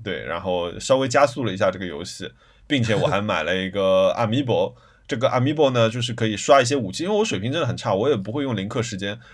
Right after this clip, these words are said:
Speaker 1: 然后，对，然后我就买了一个 Amiibo，可以刷一些武器，让我就不至于那么尴尬，或者血就没了的时候可以刷几块肉出来，啊，但是我觉得内心就是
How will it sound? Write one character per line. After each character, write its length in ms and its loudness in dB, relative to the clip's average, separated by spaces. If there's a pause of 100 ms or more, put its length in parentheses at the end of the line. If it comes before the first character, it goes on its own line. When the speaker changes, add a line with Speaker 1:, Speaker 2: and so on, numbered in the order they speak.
(200)
Speaker 1:
然 160 2
后， 360 4 (1000)
对， 240 0 (340)
然 140 2
后 120 4
我 120 2
就 120 -4
买 180 0
了 100 0
一 20 -2
个 100 0
Amiibo， 380 -2
可 100 -4
以 60 0
刷 280 0
一 60 -2
些 120 -2
武 180 -4
器， 200 -8
让 180 -2
我 140 -2
就 180 -6
不 180 -8
至 220 -4
于 40 -6
那 60 -4
么 140 -2
尴 200 -2
尬， 140 4
或 120 0
者 100 0
血 320 -4
就 100 -4
没 220 -2
了 140 4
的 120 -2
时 160 -8
候 100 0
可 100 -4
以 40 -2
刷 220 0
几 100 -6
块 120 2
肉 200 0
出 140 -6
来， 80 -4 (720)
啊， 160 -16 (240)
但 140 2
是 80 -4
我 180 0
觉 200 -4
得 240 2
内 240 0
心 260 -2
就 100 -4
是 380 -6